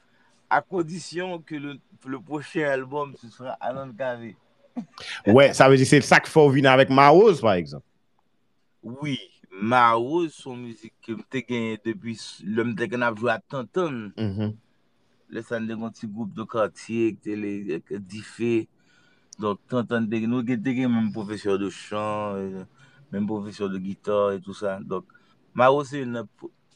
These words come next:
Speaker 1: premye konpozisyon, mwen.
Speaker 2: Mhm. Oui, c'est ça. Et Ma Rose, c'était, c'était un gros hit, tout.
Speaker 1: C'est un gros hit que, que même, même bat prend au sérieux.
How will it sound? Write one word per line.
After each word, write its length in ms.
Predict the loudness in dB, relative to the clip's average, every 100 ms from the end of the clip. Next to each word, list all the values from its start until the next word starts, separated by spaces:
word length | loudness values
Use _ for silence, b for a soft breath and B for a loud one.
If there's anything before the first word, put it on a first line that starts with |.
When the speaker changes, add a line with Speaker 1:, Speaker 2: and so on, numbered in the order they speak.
| _ -14
Speaker 1:
premye 300 | -10 -6 -6
konpozisyon, 640 | -8 -12 -12 -14 -12 -10
mwen. 160 | -12 -14 -4
Speaker 2:
Mhm. 320 | -2 0 -4 -6 _ _ 0 4
Oui, 120 | 6
c'est 120 | 6
ça. 240 | 8 8
Et 100 | 6
Ma 140 | 4 4
Rose, 260 | 4 2
c'était, 280 | 0 -2 -2
c'était 240 | -2 -2 -2
un 60 |
gros 240 | 2 6 8
hit, 280 | 8 4
tout. 180 | -4 -8 _ _ _ _ _ _ _ _ _ _ _ _
Speaker 1:
C'est 260 | -8 -2
un 100 | 0
gros 320 | 0 6 8
hit 200 | 8 4 -4 _ _ _ _
que, 120 | -6 -6 -8 _
que 400 | -4 -2 -2 -6 _ -16
même, 340 | -10 -4 -2
même 220 | -2 -4
bat 140 | -4 -6
prend 200 | -6 -14
au 60 |
sérieux. 500 | -12 -12 -12 -12 -16